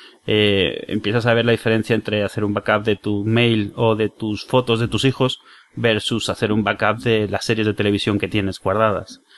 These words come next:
que no necesitas normalmente hacer. Pero es eso, es, es, es como un cambio de chip una vez que de, de, entiendes la,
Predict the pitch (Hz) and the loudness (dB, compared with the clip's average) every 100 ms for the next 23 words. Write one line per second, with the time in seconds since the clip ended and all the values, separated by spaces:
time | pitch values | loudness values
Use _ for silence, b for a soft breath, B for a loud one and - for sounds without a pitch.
0 | b b b _ _ 101 92 92 87 - | b b b _ _ -4 0 0 -2 -4
1 | - 98 92 95 92 95 85 76 - 104 | -4 -2 -2 -2 -2 -2 -2 -4 -2 -4
2 | _ _ 131 117 117 110 117 - 123 123 | _ _ 0 2 4 4 4 2 0 2
3 | 113 - - - - - 143 - 170 175 | 0 -2 -4 -6 -6 -6 -4 -2 0 0
4 | 170 165 160 - 143 131 139 143 143 131 | 2 2 0 0 -2 0 0 0 0 0
5 | 120 117 131 - 123 135 127 120 113 113 | -2 -2 -2 0 0 0 0 0 -2 -2
6 | 117 | -4